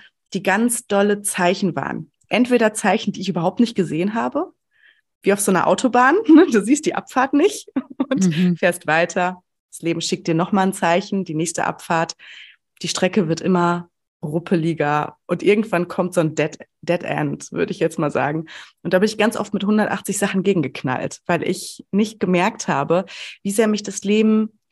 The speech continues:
Speaker 1: äh, um im Autobild zu bleiben, so aus der Sackgasse holen wollte oder rekalibrieren wollte.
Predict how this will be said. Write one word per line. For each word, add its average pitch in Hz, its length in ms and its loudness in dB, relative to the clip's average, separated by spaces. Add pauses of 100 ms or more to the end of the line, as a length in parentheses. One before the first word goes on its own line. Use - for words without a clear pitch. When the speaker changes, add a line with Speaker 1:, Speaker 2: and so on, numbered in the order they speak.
(340)
Speaker 1:
äh, 190 80 -4
um 196 180 0
im 185 120 0
Autobild 175 720 0
zu 180 140 -8
bleiben, 165 300 -2
so 170 260 -6 (240)
aus 196 120 -2
der 190 120 -2
Sackgasse 220 460 -2
holen 156 300 0
wollte 147 480 -6
oder 156 400 -4 (280)
rekalibrieren 208 920 2
wollte. 139 500 -6